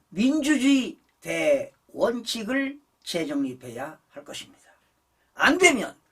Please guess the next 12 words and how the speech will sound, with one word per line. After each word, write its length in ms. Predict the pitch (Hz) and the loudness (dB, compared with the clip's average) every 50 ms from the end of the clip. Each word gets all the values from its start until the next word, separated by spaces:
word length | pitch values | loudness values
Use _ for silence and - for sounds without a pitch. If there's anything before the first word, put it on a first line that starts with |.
| _ _ _ _ | _ _ _ _
모든 800 | _ - - 240 294 311 330 339 339 339 311 311 294 262 247 233 | _ 4 8 8 10 12 12 12 12 12 8 6 4 4 2 0
국민이 680 | - 202 220 214 214 202 190 196 233 294 311 294 285 - _ _ _ _ _ _ - | -2 -4 -6 -4 -4 -4 0 2 4 6 6 4 2 -4 _ _ _ _ _ _ -10
눈을 560 | - - 180 180 - 165 160 143 131 - - _ _ _ _ _ | -6 -4 -4 -2 -4 -4 -4 -6 -6 -8 -10 _ _ _ _ _
부릅뜨고 800 | - 185 214 262 - - - 277 285 269 285 277 226 - - - _ _ _ _ _ | -2 0 0 0 0 0 -2 2 8 10 10 10 10 6 -4 -8 _ _ _ _ _
엄중한 1000 | - 185 247 262 302 311 294 269 247 226 202 190 196 240 247 254 254 247 - - _ _ _ _ _ _ _ _ _ _ _ - | 2 2 4 4 2 -2 -4 -4 -2 0 4 6 6 8 6 6 2 0 -2 -8 _ _ _ _ _ _ _ _ _ _ _ -14
감시를 880 | - 156 151 143 139 135 127 - 135 120 123 127 120 113 110 101 - _ _ _ _ _ _ - | -10 -10 -8 -6 -6 -8 -8 -8 -10 -10 -10 -12 -12 -12 -14 -18 -20 _ _ _ _ _ _ -8
해야 480 | 175 180 170 170 170 170 185 180 - _ _ _ _ _ _ _ | -4 -2 -2 -2 -2 -4 -6 -10 -14 _ _ _ _ _ _ _
할 160 | - - - | -20 -20 -20
것입니다. 380 | - - - - - - _ _ _ - - - _ _ _ _ _ _ _ _ _ _ _ | -18 -18 -18 -18 -20 -20 _ _ _ -20 -20 -20 _ _ _ _ _ _ _ _ _ _ _
시청해주신 560 | - - 247 226 - 240 233 226 202 196 208 214 | -10 -10 -10 -6 -4 -4 -4 -2 -4 -4 -4 -4
여러분, 440 | 208 208 202 190 180 175 160 - - _ _ - | -2 -2 -2 -2 -4 -6 -10 -12 -16 _ _ -12
고맙습니다. 680 | 165 160 151 143 143 - 127 107 - 135 - - - | -8 -8 -8 -8 -8 -12 -16 -18 -18 -20 -20 -20 -20